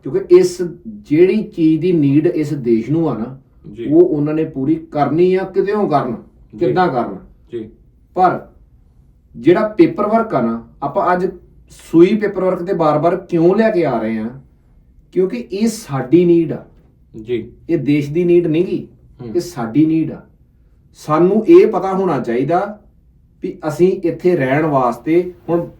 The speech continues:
Speaker 1: ਤੁਸੀਂ ਮੰਨੋ ਵੀ ਤੁਸੀਂ ਸਵੇਰੇ ਘਰੋਂ ਬਾਹਰ ਨਿਕਲੇ ਵੀਹ ਜਨਵਰੀ ਤੋਂ ਬਾਅਦ,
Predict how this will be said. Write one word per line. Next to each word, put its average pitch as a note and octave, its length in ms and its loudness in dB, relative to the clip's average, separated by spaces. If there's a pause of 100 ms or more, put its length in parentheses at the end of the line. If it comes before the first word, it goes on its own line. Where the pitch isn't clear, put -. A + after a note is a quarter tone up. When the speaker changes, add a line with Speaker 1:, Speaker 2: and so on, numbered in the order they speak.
(220)
Speaker 1:
ਤੁਸੀਂ F3 220 2
ਮੰਨੋ D3+ 420 -2 (840)
ਵੀ F3+ 220 0 (240)
ਤੁਸੀਂ E3 220 2
ਸਵੇਰੇ D3+ 440 -2
ਘਰੋਂ C#3 160 0
ਬਾਹਰ A#2 220 0
ਨਿਕਲੇ D3+ 300 -4
ਵੀਹ C#3+ 160 2
ਜਨਵਰੀ C3 280 -2
ਤੋਂ A#2+ 120 -6
ਬਾਅਦ, A2+ 320 -4